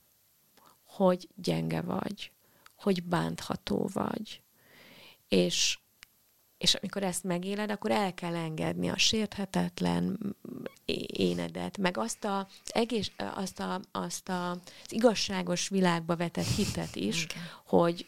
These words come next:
Speaker 1: te ugyan jó voltál, de, de, és akkor neked
Speaker 2: És
Speaker 1: csak
Speaker 2: mégis
Speaker 1: a jó
Speaker 2: bántottak,
Speaker 1: jár,
Speaker 2: igen.
Speaker 1: és igen, és akkor el kell fogadni, hogy nincsen igazságos világ, a legjobb szándékod, legodaadóbb viselkedésed ellenére is érhet téged bántás, bántódás.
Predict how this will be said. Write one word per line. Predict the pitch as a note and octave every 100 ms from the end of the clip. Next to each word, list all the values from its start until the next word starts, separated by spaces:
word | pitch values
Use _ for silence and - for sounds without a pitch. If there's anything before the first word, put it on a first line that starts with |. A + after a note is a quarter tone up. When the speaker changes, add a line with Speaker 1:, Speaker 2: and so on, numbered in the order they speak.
| -
Speaker 1:
te | - F3+
ugyan | F#3+ F#3 F3+
jó | G3 F3
voltál, | E3 E3 - E3 D#3+
de, | D#3+ D#3 -
de, | - E3 D#3 D#3 E3 - _ -
és | - -
akkor | E3+ F3
neked | E3+
Speaker 2:
És | E3+
Speaker 1:
csak | G3+
Speaker 2:
mégis | F#3 E3 E3+
Speaker 1:
a |
jó |
Speaker 2:
bántottak, | E3 D#3 F3 F3
Speaker 1:
jár, | F#3 G#3+ A#3 -
Speaker 2:
igen. | E3+ E3
Speaker 1:
és | E3+ -
igen, | A3 F3 E3+
és | F3 F#3+
akkor | -
el | G#3+ F3+
kell | F3 F3
fogadni, | - F#3 E3+ E3 E3+
hogy | E3+ F3+ F3+ - -
nincsen | G#3+ B3 A3+
igazságos | F#3 F3+ E3+ - F3 F3 E3+ -
világ, | F3 F#3+ G#3+ B3 - _ -
a |
legjobb | F3 G3 G3 F#3 F3+ -
szándékod, | - F#3+ F3 E3+ E3 - F3+ F3 F3 -
legodaadóbb | - F3 E3 E3+ - - F#3 E3 E3 E3 E3 E3
viselkedésed | E3+ - F3+ E3+ E3+ D#3+ D#3+ D#3 -
ellenére | G3 G3+ F3 D#3 D#3+ D#3+
is | E3+ - -
érhet | D#3 D#3+ D#3+ -
téged | E3 D#3+ E3+ D#3+
bántás, | D#3 C#3+ D3+ D#3 E3 E3+
bántódás. | - - E3+ - D3+ - - - -